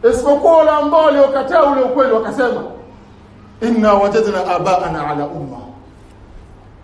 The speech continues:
Sisi tulipata na baba zetu katika hii ambayo tulioko sasa leo, hatuachi. "Inna wajadna aba'ana ala umma wa inna ala atharihim muqtadun." Sisi tufanya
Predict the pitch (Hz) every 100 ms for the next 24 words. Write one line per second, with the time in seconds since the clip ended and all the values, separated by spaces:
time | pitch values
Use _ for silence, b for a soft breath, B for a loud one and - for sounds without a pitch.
0 | - - - - - - 208 220 226 226
1 | 214 220 220 269 254 233 220 214 269 -
2 | 233 - 233 220 302 269 247 226 220 214
3 | 208 202 202 190 185 196 151 - 190 226
4 | - - - - - - - - - -
5 | - - - - - - - - - -
6 | - - - - - - - - - -
7 | 214 247 247 240 285 269 240 233 233 277
8 | 269 262 254 254 254 277 330 339 - -
9 | 202 226 285 294 277 269 254 254 254 254
10 | 254 254 269 277 269 247 247 233 247 226
11 | 233 151 - - - - - - - -
12 | - - - 262 269 269